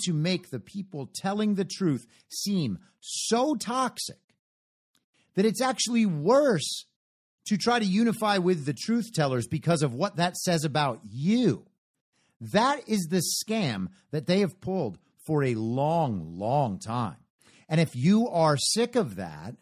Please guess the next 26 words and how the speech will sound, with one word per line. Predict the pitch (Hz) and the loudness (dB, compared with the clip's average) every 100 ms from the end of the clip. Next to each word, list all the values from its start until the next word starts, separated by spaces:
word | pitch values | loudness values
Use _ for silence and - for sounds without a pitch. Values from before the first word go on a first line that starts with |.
| _ _ _ _ | _ _ _ _
my | 104 139 220 | -2 2 4
suggestion | 240 - 180 110 190 233 - - 165 107 87 | 4 4 0 4 4 6 0 -2 -2 -2 -4
is | 98 85 85 147 165 - _ _ _ _ _ _ _ _ | -12 -12 -8 -8 -8 -10 _ _ _ _ _ _ _ _
you | 101 113 | -8 -2
leave | 131 131 95 - | 0 -2 -4 -4
all | 123 165 208 | -2 0 -2
of | 147 | -2
the | 151 | -4
stupid | - - 160 170 | -4 -4 -2 -2
and | 160 170 | -2 -4
evil | 131 107 110 | -4 -4 -6
communist | - 117 123 135 131 131 - | -8 -6 -2 0 0 -2 -4
ideas | 123 117 98 107 107 80 | -6 -4 -4 -4 -4 -8
behind | 107 104 - 143 139 104 92 90 - _ _ | -10 -10 -8 -6 -4 -2 -4 -8 -10 _ _
and | 127 120 | -6 -4
unify | 98 113 185 185 - 107 101 104 101 _ _ | -4 2 4 4 0 -2 -2 -4 -6 _ _
around | 110 104 113 110 110 92 | -8 -4 -2 -2 -2 -4
the | 101 | -8
truth. | - - 143 80 _ _ _ _ _ _ _ | -10 -6 -6 -6 _ _ _ _ _ _ _
You | 101 | -2
unify | 107 104 190 240 - 156 143 143 101 | -2 2 4 4 2 2 2 0 -4
around | 101 117 120 117 | -6 -2 -2 -2
the | 80 - | -4 -8
truth | - 180 170 113 - - _ _ _ _ _ _ _ _ | -2 4 4 2 -2 -16 _ _ _ _ _ _ _ _
by | 110 120 | -4 -2
migrating | 120 131 175 196 147 117 113 107 | 0 0 0 0 0 0 -2 -4